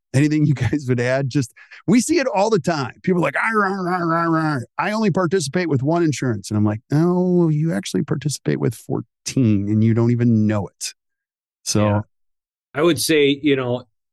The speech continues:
Speaker 2: from personal experience, this is how it happens in most dental practices. We're busy doing dentistry 'cause we are the C E O of our dental practices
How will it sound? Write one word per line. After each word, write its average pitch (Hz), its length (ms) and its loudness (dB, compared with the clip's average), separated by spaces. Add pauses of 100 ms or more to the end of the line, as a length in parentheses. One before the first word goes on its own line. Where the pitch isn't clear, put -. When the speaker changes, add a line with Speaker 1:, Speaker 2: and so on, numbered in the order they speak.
(520)
Speaker 2:
from 127 280 -2
personal 147 440 0
experience, 123 540 -2
this 165 160 -2
is 156 100 -4
how 156 160 0
it 139 80 0
happens 135 320 -4
in 113 100 -2
most 120 240 -4
dental 117 260 -2
practices. 95 540 -6
We're 123 120 4
busy 151 340 2
doing 123 300 4 (100)
dentistry 90 560 -6 (1040)
'cause 123 160 2
we 139 120 4
are 131 180 2
the 127 100 2
C 139 380 2
E 135 60 -2
O 127 240 4
of 120 100 0
our 117 100 2
dental 117 240 -2
practices 113 560 -6